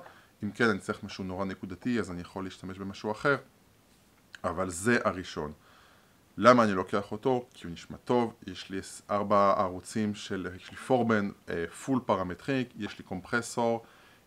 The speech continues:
יש לי, אה, גייט, אקספנדר, כל הדברים האלה, וזה פלאג שהוא מורכב,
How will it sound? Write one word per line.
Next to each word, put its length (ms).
יש 260
לי, 360
אה, 100
גייט, 460
אקספנדר, 680
כל 160
הדברים 380
האלה, 240
וזה 200
פלאג 280
שהוא 240
מורכב, 500